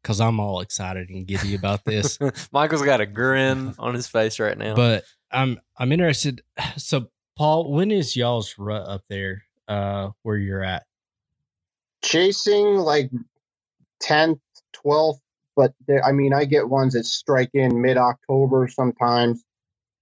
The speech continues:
Speaker 3: I
Speaker 1: Right.
Speaker 3: get some that, that do it, like, it, it's, it's a pretty broad range, actually, but, like, peak is usually around the tenth or the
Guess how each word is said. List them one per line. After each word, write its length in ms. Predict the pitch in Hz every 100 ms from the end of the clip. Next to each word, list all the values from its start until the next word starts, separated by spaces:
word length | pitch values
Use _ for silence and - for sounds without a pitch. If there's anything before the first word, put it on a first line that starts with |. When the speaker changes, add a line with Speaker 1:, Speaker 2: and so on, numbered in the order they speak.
| -
Speaker 3:
I 80 | 120
Speaker 1:
Right. 80 | 107
Speaker 3:
get 220 | 123 -
some 300 | 139 127 120
that, 240 | 117 113 _ _ _ _ _ _
that 220 | - 110 - _ - 143 _ _ _ 139
do 160 | 127
it, 80 | 123 127
like, 200 | 123 117
it, 180 | 160 151
it's, 400 | 156 143 135 - _ _ _ _ _ 135
it's 240 | 139 139
a 140 | 139 - _
pretty 260 | 240 190 123 -
broad 400 | 131 147 143 127
range, 340 | 131 135 123 110
actually, 360 | 107 107 113
but, 220 | 107 127 - -
like, 180 | 123 117 -
peak 280 | 180 170 139
is 160 | 127 123
usually 300 | 120 120 117
around 320 | 113 120 107
the 60 |
tenth 300 | - 131 127 113
or 80 |
the 80 | 104